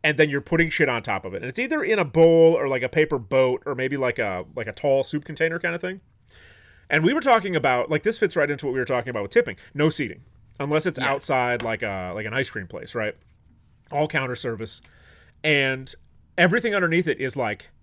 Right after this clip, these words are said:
Speaker 1: chili, chicken chili, vegetable chili, uh, shredded cheese, like, three or four kinds of shredded cheese,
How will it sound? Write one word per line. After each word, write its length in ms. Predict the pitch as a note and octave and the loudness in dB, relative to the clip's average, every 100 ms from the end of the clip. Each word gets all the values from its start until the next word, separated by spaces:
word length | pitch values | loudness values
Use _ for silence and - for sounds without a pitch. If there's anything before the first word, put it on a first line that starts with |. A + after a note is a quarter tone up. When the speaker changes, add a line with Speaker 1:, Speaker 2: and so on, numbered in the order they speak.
| _ _ - | _ _ -8
Speaker 1:
chili, 380 | - C3+ F#2 - _ _ _ _ _ - | -2 -2 -4 -14 _ _ _ _ _ -4
chicken 300 | - F3 C#3 | 0 0 -4
chili, 320 | B2 G2+ - _ _ - | -10 -12 -14 _ _ -6
vegetable 420 | B2+ D3+ D3+ A#2+ | -2 -2 -2 -8
chili, 380 | - A2 E2+ - _ _ _ - | -8 -10 -10 -16 _ _ _ -6
uh, 500 | - G#2+ G2+ G2 F#2+ - - | -2 -2 -2 -4 -6 -10 -14
shredded 480 | - - F3+ E3+ D3+ | -10 2 4 4 2
cheese, 420 | - C#3+ B2 A#2+ | -2 -4 -4 -6
like, 100 | A#2+ | -8
three 140 | - D3+ | -2 -2
or 40 | |
four 160 | D3 C3+ | -2 -2
kinds 180 | C3+ | -2
of 80 | A#2+ | -4
shredded 240 | - A#2+ A2 | -4 -6 -6
cheese, 260 | G#2 - | -12 -14